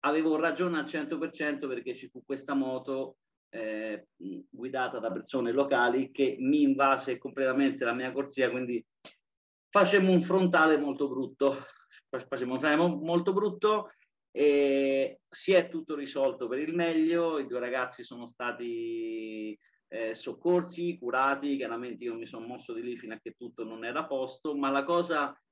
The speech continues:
più bella di questa esperienza, perché poi anche, anche una cosa che all'apparenza può essere brutta, la cosa più bella è che la mattina dopo dell'incidente tutte le persone che hanno assistito all'incidente sono andate alla stazione di polizia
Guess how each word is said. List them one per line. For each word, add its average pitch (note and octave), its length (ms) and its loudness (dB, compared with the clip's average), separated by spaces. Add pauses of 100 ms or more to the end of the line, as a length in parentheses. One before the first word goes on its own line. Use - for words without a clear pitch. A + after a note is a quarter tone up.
(100)
più D#3+ 200 0
bella C#3 680 2
di B2+ 120 -10
questa C3 240 -6
esperienza, C#3+ 580 -4
perché B2+ 220 -8
poi C#3+ 180 0
anche, C#3+ 380 0 (260)
anche C#3+ 280 -4
una C3+ 160 -6
cosa C#3 260 -2
che C3 80 -4
all'apparenza C3+ 840 -4
può B2+ 100 -4
essere C3+ 140 -12
brutta, D#3 280 -2 (480)
la G3 120 -2
cosa G#3 100 2
più G#3 100 0
bella G3 140 2
è F3 40 0
che E3 120 -2
la D3+ 180 2
mattina E3+ 460 -4
dopo C#3+ 500 -4
dell'incidente C3+ 960 -6 (880)
tutte C4+ 380 -2
le D#3 120 0
persone C#3 960 -4
che E3 440 -6
hanno D#3 300 -2
assistito C#3+ 720 -8
all'incidente B2+ 720 -8
sono F#3 260 -10
andate C3 480 -4
alla C3+ 160 -2
stazione D3 440 -10
di C3+ 120 -10
polizia B2 720 -10